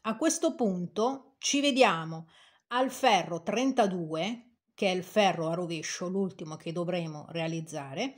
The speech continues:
Dopodiché vedremo nuovamente come inserire le diminuzioni, ma le faremo ad intervalli più lunghi.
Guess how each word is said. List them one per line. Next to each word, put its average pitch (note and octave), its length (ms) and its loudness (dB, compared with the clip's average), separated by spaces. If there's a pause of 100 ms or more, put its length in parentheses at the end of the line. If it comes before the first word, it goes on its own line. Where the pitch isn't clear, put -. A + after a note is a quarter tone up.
(680)
Dopodiché E4 580 4
vedremo B3 580 6
nuovamente A3 580 2
come D#4 240 6
inserire A3+ 540 2
le G3+ 240 6
diminuzioni, C4+ 840 2
ma D#4+ 140 4
le B3+ 140 6
faremo A3 480 6
ad G#3+ 100 -2
intervalli A#3 720 4
più A#3+ 240 2
lunghi. G3 580 2